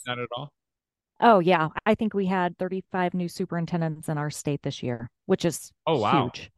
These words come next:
Speaker 1: Wow.
Speaker 2: Yeah.
Speaker 1: That, that is
Speaker 2: Yes.
Speaker 1: a lot, right? So, yeah. And yeah,
Speaker 2: Yes.
Speaker 1: actually, yeah, I, I've met a lot of people, um, you know,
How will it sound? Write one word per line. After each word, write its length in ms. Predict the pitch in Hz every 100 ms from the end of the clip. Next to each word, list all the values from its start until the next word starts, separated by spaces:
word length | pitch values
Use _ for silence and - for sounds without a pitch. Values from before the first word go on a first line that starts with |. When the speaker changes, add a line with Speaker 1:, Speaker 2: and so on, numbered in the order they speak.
| _ _ -
Speaker 1:
Wow. 240 | 101 143 -
Speaker 2:
Yeah. 120 | -
Speaker 1:
That, 120 | 120 - _ _ _ _
that 100 | 123
is 140 | 120 143
Speaker 2:
Yes. 140 | 131 -
Speaker 1:
a 40 |
lot, 140 | 90 82
right? 220 | 90 107 -
So, 240 | 98 92
yeah. 300 | 95 110 90
And 200 | 107 107 143
yeah, 120 | 170
Speaker 2:
Yes. 160 | - -
Speaker 1:
actually, 480 | 127 135 - 131 123 -
yeah, 240 | 120 107
I, 280 | 95 117 113
I've 100 | 110
met 180 | 120 120
a 40 |
lot 160 | 113 107
of 60 | 101
people, 500 | 107 104 98 92 -
um, 320 | 95 87 87
you 80 | 101
know, 240 | 92 85